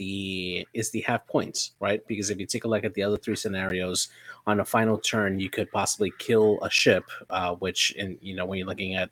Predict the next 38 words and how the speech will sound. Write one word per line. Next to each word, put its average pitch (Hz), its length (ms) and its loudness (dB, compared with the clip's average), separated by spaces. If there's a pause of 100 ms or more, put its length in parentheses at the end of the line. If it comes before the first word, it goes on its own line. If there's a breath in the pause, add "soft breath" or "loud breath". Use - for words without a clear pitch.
the 92 140 -2
average 95 340 0
cost 101 260 0
of 95 60 -16
these 90 240 -2
ships, - 440 0 (380 loud breath)
that's - 140 8
four 117 240 8
or 101 60 8
five 104 260 4
points, 107 420 0
and 95 140 4
then 92 80 2
you 95 160 -2
add 98 220 2
on 98 320 0
the 98 100 2
scenario 101 500 2
points - 360 -4
that 90 100 -2
you 92 140 -4
gain, 101 420 0 (480 loud breath)
uh, 87 280 8
from 92 540 0
that, 92 220 0 (100)
that 98 160 2
particular 110 400 2
round. 101 400 0
So 90 320 2
that, - 200 0 (100)
that 190 200 2 (180)
kind 107 260 2
of 95 160 0 (220)
makes 104 320 2
sense 95 280 2
for 98 160 0
that 90 200 0
average, 95 560 2